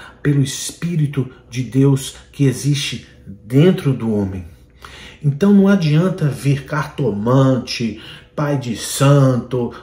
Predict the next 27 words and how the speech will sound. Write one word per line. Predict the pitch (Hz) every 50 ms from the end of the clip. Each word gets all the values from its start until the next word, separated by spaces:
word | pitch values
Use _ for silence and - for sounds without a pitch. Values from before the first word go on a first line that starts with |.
| -
não | 151 160
adianta | 180 160 147 185 196 196 175
vir | 151 156 190
o | 175 - -
que | - 220 208
for | - - - - - - - 156 165 151 151 139
do | - 143 139
lado | 139 139 135 135 135 131 131 127
de | 123 117 117 127 127 131
um | 127 127 120
governante, | 120 127 120 113 117 110 104 107 110 117 135 151 165 160 147 - - - 87 - - _ _ _ _ _ _ _ _ _ _
que | - -
ele | 139 135 127 123
vai | 120 127 120 113
estar | - - - - - 127 143 147 139 - - - - - - - _ _ _ _ _ _ _ _
absolutamente | 185 196 202 190 - - 190 175 175 165 - 151 143 139 135 135 - 139
perdido. | - - - 143 135 113 101 92 - 95 101 101 101 98 135 - - - _ _ _ _ _ _ _ _ _ _ - - - - - - - - _ _ _ _ _ _
Talvez | - 190 208 208 160 135 - 175 226 247 233 -
seja | - - - 202 214 190 190 -
por | - - 139 120 123
isso | 135 185 170 - - - - - - - - _ _ _ _ _ _ _ _ _
que | - - 147
na | 147 143 135
Bíblia | - - 131 143 160 147 131 107 101 98 - - _ 123
nós | 127 143 147 139 123 123
lemos | 120 131 143 156 151 139 139 -
que | - - - 143 139 135 127 - -